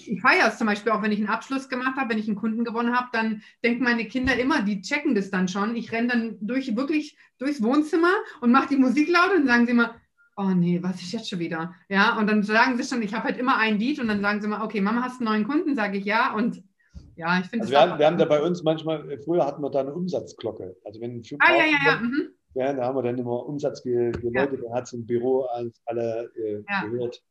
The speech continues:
Speaker 2: Ja, ist auch cool. Na ja, klar.
Speaker 1: Ja, ist, ja.
Speaker 2: Man feiert diese Abschlüsse.
Speaker 1: Ja. Sehr. Und, äh, hier mal noch eine Frage. Du, du hast wie viele Kinder? Zwei?
Speaker 2: Zwei.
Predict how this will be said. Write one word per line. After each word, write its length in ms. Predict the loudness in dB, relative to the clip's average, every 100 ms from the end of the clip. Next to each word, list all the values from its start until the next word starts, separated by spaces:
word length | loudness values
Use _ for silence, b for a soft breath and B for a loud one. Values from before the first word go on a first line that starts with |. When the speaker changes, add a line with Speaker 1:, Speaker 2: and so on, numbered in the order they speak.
| _
Speaker 2:
Ja, 120 | -14
ist 100 | -12
auch 140 | -14 -12
cool. 200 | -10 -10 -10
Na 100 | -14
ja, 140 | -14
klar. 340 | -12 -10 -10 -14 _
Speaker 1:
Ja, 180 | -14 -14 -18
ist, 140 | _
ja. 80 | -8
Speaker 2:
Man 100 | -8
feiert 320 | -6 -6 -6
diese 200 | -8 -10
Abschlüsse. 520 | -10 -10 -12 -8 -8 -10 -20 _ _ _ -6
Speaker 1:
Ja. 200 | -6 -6 -14 _ _ _ B B
Sehr. 200 | -2 0 0 0
Und, 200 | 2 4
äh, 160 | 0 0
hier 120 | 0
mal 100 | 2
noch 160 | 0 0
eine 240 | -2 -2
Frage. 480 | 0 2 2 2 0
Du, 140 | -4 -4
du 160 | -4 -2
hast 220 | -4 -6
wie 100 | -6
viele 120 | -4 -4
Kinder? 220 | -4 -4
Zwei? 200 | -2 -4 -4 _ _ _ _ _
Speaker 2:
Zwei. 320 | -12 -10 -10